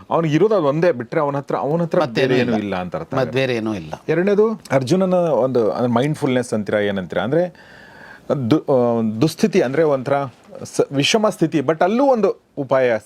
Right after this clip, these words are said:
Speaker 1: ಸಿಗುತ್ತೆ ಯೋಚನೆ ಮಾಡಿದ್ರೆ, ತಾಳ್ಮೆ ಇದ್ರೆ ಮತ್ತು ನಿಮ್ಮ ಹತ್ರ ಶಕ್ತಿ ಇದ್ರೆ ಅನ್ನೋದು ಎರಡು
Speaker 2: ಹೌದು.
Speaker 1: ವಿಸಿಬಲ್.
Speaker 2: ಅದೇ, ಅದನ್ನ, ಅದು ಆ ಕ್ಷಣಕ್ಕೆ ಹೊಳೆಯೋದು ಅನ್ನೋದು ಇದೆಯಲ್ಲ, ಹೊಳೆಯೋದ್ರಲ್ಲಿ ಬುದ್ಧಿ ಕೆಲಸ ಮಾಡಿದೆ. ಅವನು ಆತಂಕಿತನಾಗಿಲ್ಲ, ಅವನು ಗಲಿಬಿಲಿಗೊಂಡಿಲ್ಲ.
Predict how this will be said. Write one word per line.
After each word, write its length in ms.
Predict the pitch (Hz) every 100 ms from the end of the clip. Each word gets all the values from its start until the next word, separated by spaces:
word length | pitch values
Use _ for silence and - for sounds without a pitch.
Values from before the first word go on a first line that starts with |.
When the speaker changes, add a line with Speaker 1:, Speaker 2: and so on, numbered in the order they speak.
| -
Speaker 1:
ಸಿಗುತ್ತೆ 600 | 107 95 101 95 82 - - 110 - -
ಯೋಚನೆ 300 | 120 123 131
ಮಾಡಿದ್ರೆ, 380 | 104 92 90 98
ತಾಳ್ಮೆ 440 | 95 98 101 95
ಇದ್ರೆ 480 | 82 87 92 - - -
ಮತ್ತು 160 | 135 131
ನಿಮ್ಮ 180 | 127 123
ಹತ್ರ 140 | 113
ಶಕ್ತಿ 400 | 135 131 - 123
ಇದ್ರೆ 320 | 95 92 98 87 - 90 - -
ಅನ್ನೋದು 360 | 123 143 165 135
ಎರಡು 540 | 107 127 143 113 90 -
Speaker 2:
ಹೌದು. 280 | - 113 82 -
Speaker 1:
ವಿಸಿಬಲ್. 320 | 110 95 90
Speaker 2:
ಅದೇ, 100 | 165
ಅದನ್ನ, 300 | 165 147 139
ಅದು 260 | 139 123 120
ಆ 220 | 113 127
ಕ್ಷಣಕ್ಕೆ 480 | 147 - 170 - -
ಹೊಳೆಯೋದು 520 | 156 165 202 214 202
ಅನ್ನೋದು 260 | 202 185 135
ಇದೆಯಲ್ಲ, 300 | 107 101 113
ಹೊಳೆಯೋದ್ರಲ್ಲಿ 760 | 131 151 180 226 214 196 139
ಬುದ್ಧಿ 300 | 139 156 156
ಕೆಲಸ 300 | 214 165 156
ಮಾಡಿದೆ. 360 | 160 143 113 101
ಅವನು 200 | 117 131
ಆತಂಕಿತನಾಗಿಲ್ಲ, 1000 | 135 180 175 175 160 147 117 101 82 - _ - 123 - - -
ಅವನು 280 | 135 156 160
ಗಲಿಬಿಲಿಗೊಂಡಿಲ್ಲ. 960 | 135 147 170 185 147 139 143 131 87